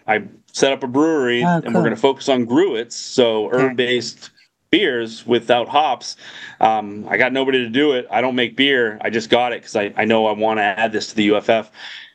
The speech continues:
Speaker 1: And,
Speaker 2: Right.
Speaker 1: uh, and he said, "Well, if I don't get the job at Allagash, I'll consider it." And sure enough, he didn't get the job at Allagash. And so he was with me for the next five years.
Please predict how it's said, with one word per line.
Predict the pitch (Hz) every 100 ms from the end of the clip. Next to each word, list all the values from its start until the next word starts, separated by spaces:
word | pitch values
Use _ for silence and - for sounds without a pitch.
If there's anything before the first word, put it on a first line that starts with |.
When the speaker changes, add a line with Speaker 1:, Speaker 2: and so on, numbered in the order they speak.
| -
Speaker 1:
And, | 104 104
Speaker 2:
Right. | 104
Speaker 1:
uh, | 98 98
and | 113
he | 110
said, | 147
"Well, | 214 240
if | 190
I |
don't | 190 180
get | 170
the | 147
job | 139 127
at |
Allagash, | 123 123 117 123
I'll | 117
consider | 113 160 147 113
it." | 117
And | 117 104 104 104
sure | 127
enough, | 127 123 117
he |
didn't | 110 120 139 127
get | 98
the | 95
job | 104 98
at | 104
Allagash. | 98 101 104 113 120 -
And | 107
so | - 120 110
he | 104 - 127
was | 113
with | 113 113
me | 113
for | 98
the |
next | 104 101
five | - 104 113 107
years. | 107 104 95